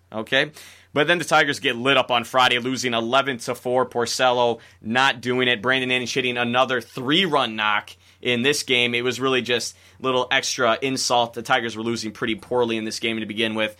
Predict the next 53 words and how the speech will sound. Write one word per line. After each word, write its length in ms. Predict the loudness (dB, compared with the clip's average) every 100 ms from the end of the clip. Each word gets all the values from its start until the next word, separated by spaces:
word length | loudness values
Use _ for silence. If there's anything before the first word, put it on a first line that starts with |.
| -20 -20 _
but, 100 | 0
uh, 200 | 2 2 0
extra 360 | -4 -2 -4
three-run 420 | -4 -4 0 0 2
home 220 | 0 2
run 180 | 0 0
from 180 | -4
Brandon 340 | 0 0 0 -2
Inge 200 | -4 -4
to 100 | -4
remind 460 | -2 2 2 2 -2
us 260 | -4 -6 -10 -14 -4
maybe 220 | -2 -2
we 120 | -2
shouldn't 320 | -2 0 0
have 100 | 0
let 120 | 0 -2
him 160 | -4
go. 340 | 2 2 2 -6 -20 -20 -20 _
But 80 | 0
then 120 | 2
on 100 | 2 0
Saturday, 720 | 0 2 2 0 -2 -4 -6 -20 -20 -20 _
Fister 340 | -2 0 0 2
goes 260 | 2 4
out 140 | 2 2
onto 240 | -2 -8
the 60 | -2
mound, 380 | 2 2 0 -6 _ _ _ _ _
who 160 | 2
has 120 | 2 2
been 140 | 0
pitching 340 | 0 -2 -4
great. 340 | -4 -6 -6 -14 _ _
I 140 | -2 0
think 220 | 0 -2
Fister, 240 | -2 0
ever 160 | 0 -2
since 200 | -6 -8
coming 220 | -6 -2
back 200 | 0 0
from 100 | -2
that 120 | -6 -2
abdominal 380 | 0 0 -2 -4
strain 460 | -4 -2 0 -2 -4
and 120 | -4
going 160 | -4 0
back 160 | -2
to 80 | -2
last 300 | 0 0 0
season, 260 | -8 -6 -4
has 180 | -2 -2
looked 200 | -6